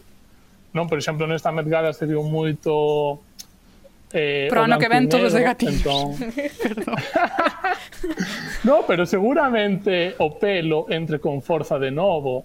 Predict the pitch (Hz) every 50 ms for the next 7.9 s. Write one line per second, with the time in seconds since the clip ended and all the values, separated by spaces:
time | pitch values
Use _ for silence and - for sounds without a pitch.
0 | 302 277 180 143 127 - 202 - 135 139 143 196 220 277 139 - - 175 170 160
1 | 160 - 156 139 143 143 - - 160 143 135 131 131 131 131 131 131 131 131 131
2 | - - - - - - 131 123 143 151 190 202 180 160 147 143 - - - -
3 | - _ - - - _ _ - - - 156 170 170 175 - 202 185 180 175 170
4 | 170 - 190 170 180 190 185 175 160 151 160 160 151 165 156 151 - 175 156 156
5 | 156 147 175 170 156 143 135 131 - 143 135 135 - - - - - - - -
6 | 156 160 170 165 165 175 175 175 170 185 175 175 180 175 175 165 - 180 165 160
7 | 151 165 165 160 - - 165 156 156 151 151 143 143 139 139 - -